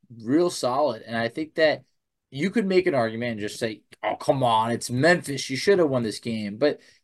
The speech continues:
Halliburton, Turner, uh, T J McConnell, th-, they do a lot for the Pacers, and a win is a win regardless of how ugly it looks.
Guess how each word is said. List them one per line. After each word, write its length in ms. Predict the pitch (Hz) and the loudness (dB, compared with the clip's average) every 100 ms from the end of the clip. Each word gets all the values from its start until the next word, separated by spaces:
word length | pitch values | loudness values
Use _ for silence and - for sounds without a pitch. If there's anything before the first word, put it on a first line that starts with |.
| _ _ _ _ - | _ _ _ _ 4
Halliburton, 680 | 226 254 247 247 233 214 - _ _ _ _ - | 8 8 8 6 4 0 -4 _ _ _ _ 6
Turner, 540 | 175 233 233 226 196 _ _ _ _ _ _ _ - | 8 8 8 4 2 _ _ _ _ _ _ _ -2
uh, 280 | 143 143 131 | 4 6 6
T 140 | 202 | 4
J 120 | 190 | 4
McConnell, 480 | 196 180 185 185 180 | 4 4 4 4 2
th-, 100 | 135 123 | -2 0
they 140 | 165 | -2
do 220 | 208 233 | 0 2
a 20 | |
lot 480 | 185 131 131 143 131 | 2 2 4 2 2
for 100 | 131 | -6
the 60 | 123 | -6
Pacers, 460 | 123 117 120 113 | -2 -2 -2 -4
and 240 | 104 120 123 | -2 -2 -2
a 220 | 131 135 | 0 2
win 480 | 123 107 143 175 175 | 2 -2 -2 0 -2
is 260 | 147 151 139 | 2 4 4
a 100 | 123 | 2
win 440 | 110 131 139 135 | 2 -2 -2 -4
regardless 680 | 120 120 120 139 143 135 - | 0 2 6 6 4 0 -6
of 160 | 98 110 | -10 -2
how 300 | 123 131 - | 2 2 2
ugly 400 | 143 151 160 160 | 0 2 4 4
it 140 | 127 | 4
looks. 340 | 117 117 - | 0 -2 -2